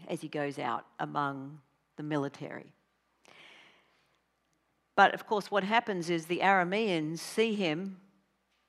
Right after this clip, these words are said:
and think, "There's the king of Israel."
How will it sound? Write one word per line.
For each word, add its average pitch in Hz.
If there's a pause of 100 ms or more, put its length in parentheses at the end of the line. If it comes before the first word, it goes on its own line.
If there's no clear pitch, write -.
and 156
think, 196 (640)
"There's 233
the -
king 170
of 180
Israel." 170